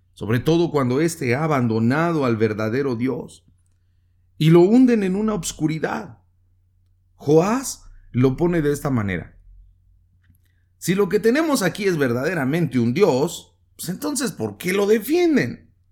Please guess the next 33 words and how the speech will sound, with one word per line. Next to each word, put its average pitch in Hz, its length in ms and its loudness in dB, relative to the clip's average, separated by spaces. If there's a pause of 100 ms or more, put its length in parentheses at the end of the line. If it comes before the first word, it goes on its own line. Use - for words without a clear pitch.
(1040)
¿O 131 160 -6
qué? 156 400 -2
¿Él 160 140 2
no 220 120 0
puede 185 240 0
defenderse?". 123 760 -2 (920)
Noten 262 380 2
cómo 254 220 -2
el 269 100 0
argumento 185 600 -2
de 180 80 -2
Joás 127 400 -2
es - 300 -6
sólido, 151 720 0
es 160 160 -2
creíble, 135 920 0
es 170 260 0
verídico, 127 1080 -2 (400)
y 104 180 -6
creo 208 280 0
que - 100 -8
hasta - 380 -10
abrió 131 560 -4
algunos 120 500 0
ojos 143 340 -2
de 101 60 -4
los 98 180 -6
idólatras 110 500 -2
que - 80 -8
estaban 131 340 -4
frente 104 260 -4
a 101 80 -4
él. - 300 -10